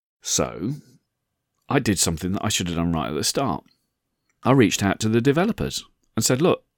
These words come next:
I've got this stumbling block here. I, I, I'm not techie, so please,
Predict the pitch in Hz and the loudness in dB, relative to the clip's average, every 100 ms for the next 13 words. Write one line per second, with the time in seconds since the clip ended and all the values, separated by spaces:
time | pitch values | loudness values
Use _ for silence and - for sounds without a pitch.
0 | - 107 123 - 131 - 143 208 82 64 | -6 -2 2 2 2 0 0 0 -2 -4
1 | - - 69 90 _ _ _ - 127 - | -8 -8 -8 -10 _ _ _ 0 0 0
2 | - 113 - 120 - 113 120 175 - - | -2 -2 2 2 4 4 6 4 0 -4
3 | 82 92 107 92 - 165 160 160 240 - | -2 0 2 0 0 2 4 4 2 2